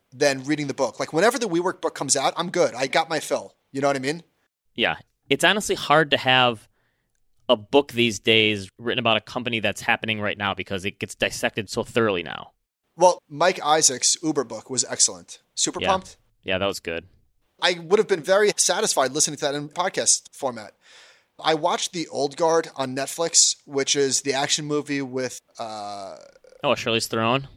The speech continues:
Speaker 1: Yeah. Oh, my God. I was drawing a blank.
Speaker 2: Was it any good or not?
Speaker 1: Okay, so it's very watchable.
Speaker 2: Okay.
Speaker 1: But again
Speaker 2: Wait, do you have to premise that with for a Netflix movie?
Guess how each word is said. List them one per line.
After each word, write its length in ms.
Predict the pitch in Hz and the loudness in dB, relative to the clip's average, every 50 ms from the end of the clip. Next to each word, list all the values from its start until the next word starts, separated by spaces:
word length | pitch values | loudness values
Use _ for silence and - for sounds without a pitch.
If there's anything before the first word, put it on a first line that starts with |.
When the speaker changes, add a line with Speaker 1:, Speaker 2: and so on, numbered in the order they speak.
| - _ _ _ _ - | -20 _ _ _ _ 2
Speaker 1:
Yeah. 320 | 185 180 156 143 123 107 | 4 4 6 4 2 0
Oh, 60 | 113 | -4
my 120 | 123 123 117 | -8 -8 -8
God. 160 | 113 127 113 | -8 -8 -10
I 80 | 113 | -8
was 100 | 117 110 | -8 -6
drawing 140 | - 131 123 | -6 -6 -6
a 60 | 117 | -6
blank. 240 | 110 120 113 110 - | -8 -10 -10 -8 -4
Speaker 2:
Was 80 | 127 117 | 0 4
it 80 | 131 | 4
any 120 | 127 131 127 | 4 4 4
good 200 | 107 135 151 165 | 4 4 4 4
or 80 | 175 139 | 4 4
not? 300 | 113 107 101 90 - - - _ _ _ _ _ _ _ _ _ _ _ - | 4 4 4 4 0 -2 -10 _ _ _ _ _ _ _ _ _ _ _ 2
Speaker 1:
Okay, 220 | 202 202 208 185 147 | 4 6 6 4 4
so 120 | - 180 | 4 4
it's 120 | 160 131 120 | 2 4 4
very 220 | 147 185 214 220 | 6 8 8 8
watchable. 500 | 190 175 143 127 - - 107 101 71 - _ _ _ _ _ _ _ _ _ - | 8 6 6 4 2 -4 -8 -12 -16 -18 _ _ _ _ _ _ _ _ _ -6
Speaker 2:
Okay. 220 | 147 143 127 120 - - - _ _ _ _ _ _ _ _ _ - | -4 -2 -2 -4 -6 -10 -20 _ _ _ _ _ _ _ _ _ 2
Speaker 1:
But 240 | 220 220 220 - - | 2 2 2 2 0
again 540 | 185 175 - - 214 220 208 165 139 135 131 _ _ | 0 0 2 2 2 4 4 2 0 -2 -6 _ _
Speaker 2:
Wait, 240 | - 165 156 156 151 | 0 0 0 2 4
do 60 | 139 | 4
you 60 | 156 | 4
have 80 | 156 - | 4 4
to 120 | - 151 139 | 2 2 0
premise 340 | - - - 147 143 139 - | 0 0 0 2 2 2 2
that 100 | 139 120 | 2 2
with 120 | 127 113 | 0 -2
for 240 | - - 135 127 120 | -2 0 2 2 4
a 20 | 113 | 4
Netflix 380 | 110 110 - - 135 - - | 2 0 0 -2 -8 -8 -6
movie? 340 | 139 139 139 143 151 151 147 | -6 -4 -4 -4 -6 -6 -10